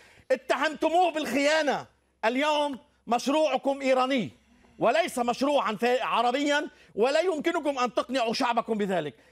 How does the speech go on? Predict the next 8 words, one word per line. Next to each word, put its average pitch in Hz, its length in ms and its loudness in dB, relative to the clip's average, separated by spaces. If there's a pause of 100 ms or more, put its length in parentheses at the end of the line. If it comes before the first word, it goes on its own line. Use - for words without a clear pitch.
(280)
اسمعني 262 340 0
جيدا 214 400 -2
يا 180 200 -4
أستاذي 175 320 -6
العزيز، 147 420 -8 (240)
لكي 214 320 -2
نكون 214 320 -4
واضحين. 175 500 -6